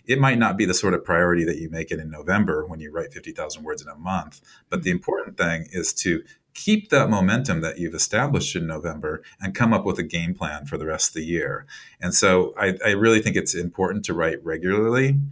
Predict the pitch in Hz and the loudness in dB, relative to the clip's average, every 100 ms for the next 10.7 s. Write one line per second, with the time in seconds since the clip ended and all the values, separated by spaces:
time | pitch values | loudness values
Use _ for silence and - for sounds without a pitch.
0 | - - - - 92 82 78 - _ 104 | -8 -18 -8 0 2 2 0 -6 _ 0
1 | 92 95 123 104 98 101 101 107 - 110 | 0 0 0 2 2 2 2 0 0 0
2 | 120 110 113 113 123 123 - - _ - | 2 2 2 2 2 2 -2 -8 _ -20
3 | - - - 92 95 87 107 98 101 - | -20 -20 -4 2 2 2 6 4 4 0
4 | 104 98 92 92 82 95 104 87 78 80 | 2 4 4 4 4 2 2 0 0 -2
5 | 80 - - - - 98 87 85 90 101 | -6 -6 -8 -10 -4 -2 0 0 0 0
6 | - 78 78 - - 92 90 92 95 _ | 0 -2 -4 -2 0 0 0 -2 -4 _
7 | - - _ - 95 92 98 101 - 107 | -14 -14 _ -2 2 2 2 -2 2 2
8 | 107 117 120 113 82 80 85 87 80 - | 4 4 4 4 2 0 -2 -4 0 2
9 | 98 98 101 107 107 98 95 104 98 95 | 2 2 4 2 2 0 0 2 4 4
10 | 98 107 87 78 78 92 | 4 4 4 0 -2 -6